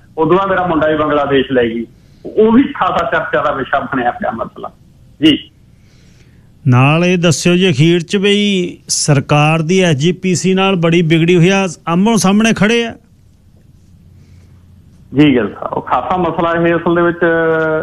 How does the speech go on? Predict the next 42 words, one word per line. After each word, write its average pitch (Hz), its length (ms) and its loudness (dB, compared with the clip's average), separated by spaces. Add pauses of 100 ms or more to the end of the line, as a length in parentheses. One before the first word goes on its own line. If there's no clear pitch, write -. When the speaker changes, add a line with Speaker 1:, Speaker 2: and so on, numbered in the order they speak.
(300)
Speaker 1:
ਜਿਹੜਾ 143 400 -2
ਹੜ੍ਹਾਂ, 170 280 -2
ਹੜ੍ਹ 147 220 -4
ਪੀੜਤਾਂ 147 480 0
ਦੀ 143 80 0
ਮਦਦ 123 420 0
ਨੂੰ 131 200 0
ਲੈ 120 140 0
ਕੇ 113 180 -4
ਆ 110 100 0
ਨਾ, 139 140 -2 (100)
ਉਹ 180 120 -2
ਕਾਫੀ 131 320 -4
ਚਰਚਾ 117 400 -6
ਦਾ - 160 -4
ਹੈ। - 60 -16 (880)
ਸਰਕਾਰ 185 880 -2
ਨੂੰ 208 200 0
ਤਾਂ 202 80 0
ਇਹ 202 120 2
ਲੱਗਦਾ 180 320 0
ਵੀ 185 160 2
ਅਸੀਂ 175 180 0
ਬਹੁਤ 175 400 -2
ਕੰਮ 139 200 0
ਕੀਤਾ, 135 380 -2
ਦੇਖੋ, 135 540 0
ਅ, 131 480 -6
ਅਸੀਂ 135 140 -2
ਕੱਪੜੇ 131 380 -2
ਗਿੱਲੇ 123 220 4
ਕਰਕੇ 123 320 -4
ਵਿੱਚ 120 180 -4 (120)
ਫਿਰਦੇ 120 260 -4
ਰਹੇ, 123 320 -2 (320)
ਇਸ 139 160 2
ਕਰਕੇ 160 600 0
ਸਾਡੀ 143 580 0
ਮਤਲਬ 139 220 0
ਲੋਕਾਂ 127 320 -2
ਦੇ 117 100 0
ਵਿੱਚ, 117 540 -2